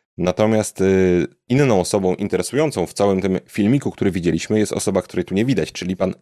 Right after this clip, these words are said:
Elon Musk. No po tym gościu się spodziewać, że będzie kimś ważnym jakby z punktu widzenia tej wojny ideologicznej, też nigdy bym się nie spodziewał, a również kiedyś czytałem dużo o panu Elonie Musku.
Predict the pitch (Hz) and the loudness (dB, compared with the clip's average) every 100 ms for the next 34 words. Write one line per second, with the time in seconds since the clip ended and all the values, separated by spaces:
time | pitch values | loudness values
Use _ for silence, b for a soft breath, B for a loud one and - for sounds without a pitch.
0 | 113 110 107 92 78 - - - B B | -2 0 0 -2 -4 -6 -12 -20 B B
1 | B B B - 87 85 123 147 113 107 | B B B -6 -2 0 0 0 0 0
2 | - 107 - 98 - 85 98 104 90 92 | 0 -2 0 -2 -2 -2 0 -2 -2 0
3 | 92 90 92 78 98 110 90 76 71 73 | 0 0 -2 -2 0 0 0 -4 -4 -6
4 | 80 - 98 92 85 95 98 80 - - | -6 -6 -6 -4 -4 -2 0 -2 -6 -8
5 | 78 90 107 87 73 78 78 73 - 120 | -4 0 0 0 0 -2 -2 -4 -6 -4
6 | 135 B B B _ 120 92 - 82 90 | -4 B B B _ -4 -4 -6 -2 -2
7 | 82 80 82 90 82 - 78 90 120 - | 0 -2 -2 -4 -6 -4 -2 2 2 0
8 | 87 120 117 - 104 95 - 104 92 98 | 0 2 0 0 -2 -2 -2 -2 0 0
9 | 95 131 90 87 87 90 90 82 - 90 | 2 2 2 0 0 0 0 0 -2 0
10 | 92 85 71 71 80 78 - 127 147 | 0 0 -4 -6 -6 -6 -4 -2 -2